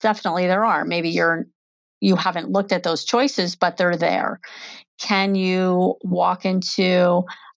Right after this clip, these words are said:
a convenience gas station and find some foods that are more whole food plant-based? Maybe they're not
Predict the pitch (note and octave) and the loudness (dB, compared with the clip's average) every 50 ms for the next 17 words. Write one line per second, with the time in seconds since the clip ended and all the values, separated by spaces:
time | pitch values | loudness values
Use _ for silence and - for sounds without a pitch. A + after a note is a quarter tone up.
0 | _ - F#3+ - G3+ G3 F#3+ G3+ G#3 G#3 G3+ G3 G3 - - F3+ D#3+ F#3+ G3 - | _ -6 -2 0 0 2 2 4 4 4 4 2 0 0 0 0 0 -2 -4 -4
1 | - - - E3 - - - - A2 - - F#3 - _ _ _ _ _ _ _ | -6 -6 -4 -4 -4 -4 -4 -4 -4 -4 -4 -6 -8 _ _ _ _ _ _ _
2 | - F3+ F3 E3+ E3+ E3+ E3 E3 E3 E3 E3 E3 E3 E3+ G3+ G3+ - _ _ - | -4 -2 -2 -2 -2 -2 -2 -2 -2 -4 -4 -4 -4 -4 -6 -6 -10 _ _ -2
3 | F#3+ F#3 F#3 F#3 F#3 F#3 F#3 - - G3 F3+ F3 - - - F#3+ F3 F3 F3 F3+ | 0 0 0 -2 -2 -4 -8 -4 -4 -2 -2 -2 -4 -2 0 2 2 2 0 -2
4 | - - F3+ E3+ E3+ E3+ E3+ E3 E3 E3 E3+ E3 E3 E3 E3 - - - - - | -2 0 0 2 2 2 0 0 0 0 0 2 2 2 0 -2 -4 -4 -2 0
5 | F3+ E3+ E3+ - F3+ F3 D#3+ - - F#3 E3+ E3 D#3 - - - - - - - | 0 0 0 0 0 0 0 -2 -4 -4 -4 -4 -4 -2 -2 -2 -2 -4 -8 -10
6 | - - - - - _ - - _ _ _ _ _ - A3 A3 A3 A3+ A3 A#3+ | -14 -18 -20 -20 -20 _ -20 -20 _ _ _ _ _ 2 2 4 4 4 4 2
7 | A#3 G3+ A3 G#3 G3+ G3+ G3 G3 F#3+ F#3 F3+ F3+ F3+ F#3 - | 2 2 2 0 0 0 0 0 0 0 0 0 -2 -2 -4